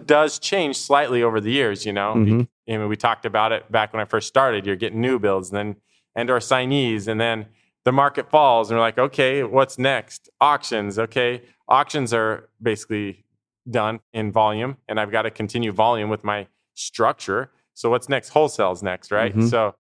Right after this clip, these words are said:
Speaker 1: so I mean, it could change.
Speaker 2: Yeah.
Speaker 1: So.
Speaker 2: So walk me through this. So you see some, uh, wholesale deals are sent to you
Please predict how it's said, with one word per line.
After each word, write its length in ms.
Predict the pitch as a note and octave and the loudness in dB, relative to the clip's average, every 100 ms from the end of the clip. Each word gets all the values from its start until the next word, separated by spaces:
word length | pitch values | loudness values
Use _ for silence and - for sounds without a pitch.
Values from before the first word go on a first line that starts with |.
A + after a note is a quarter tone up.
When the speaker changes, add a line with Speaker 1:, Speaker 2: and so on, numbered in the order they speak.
| _ | _
Speaker 1:
so 140 | - | 0
I 140 | C#3+ D3 | 2 2
mean, 300 | D#3 D3+ D3 - _ | 2 0 -2 -6 _
it 80 | - | -8
could 200 | - F#3+ | -2 -2
change. 500 | - C3 F3 F3 - - | 0 -2 -2 -4 -8 0
Speaker 2:
Yeah. 380 | C#3+ C3 G#2+ | 2 2 -2
Speaker 1:
So. 320 | G#2+ - G#2 G2 _ _ _ - - | -10 -2 -2 -2 _ _ _ -20 -8
Speaker 2:
So 580 | - F#3 E3+ D#3+ - - | 2 6 6 4 2 -8
walk 340 | - D3+ F3 - | 2 4 4 4
me 100 | F#3 | 2
through 240 | - C3+ | 4 4
this. 300 | G#2+ D2 - - | 4 0 -4 -6
So 360 | - C#3 B2+ | 2 4 6
you 220 | A#2+ B2 | 6 4
see 640 | B2 - D#3+ D#3+ E3 E3 - _ - G#2+ | 0 2 2 2 2 0 -4 _ -6 -4
some, 400 | - C#3 B2 A#2+ | 2 4 6 6
uh, 360 | A#2 A2+ A2 - | 6 6 4 2
wholesale 400 | A2+ D3+ - D#3+ | 4 4 4 2
deals 340 | C3+ C3 B2+ | 4 4 4
are 60 | A#2+ | 2
sent 280 | - C3 B2+ | 0 0 0
to 100 | C3+ | 2
you 500 | B2 A#2+ A#2 A2+ B2 | 4 6 6 4 2